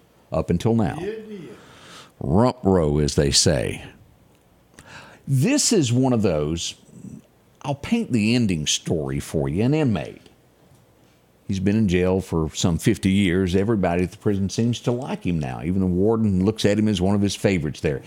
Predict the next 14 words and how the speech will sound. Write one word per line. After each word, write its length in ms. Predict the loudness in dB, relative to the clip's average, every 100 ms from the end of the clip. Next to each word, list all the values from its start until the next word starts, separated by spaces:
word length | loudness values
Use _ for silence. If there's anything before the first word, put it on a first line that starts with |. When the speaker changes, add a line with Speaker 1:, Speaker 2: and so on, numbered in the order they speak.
| -6 -2
Speaker 1:
He 100 | 0
writes 340 | 0 -2 -6
poetry. 760 | -4 -2 0 -4 -6 -8 -10 -20 _ _ _ -20 -20 _ _ _ _ _ _ _ _ _ _
Seems 320 | -2 2 2 2
like 180 | 0
a 60 | 0
good 240 | 0 0
guy, 280 | 0 0 0
but, 200 | 0 -2 -4 -20 -20 -8
well, 140 | -2 0
let's 160 | 0
turn 320 | 0 0 2 2
back 280 | 2 -2
the 260 | 0 0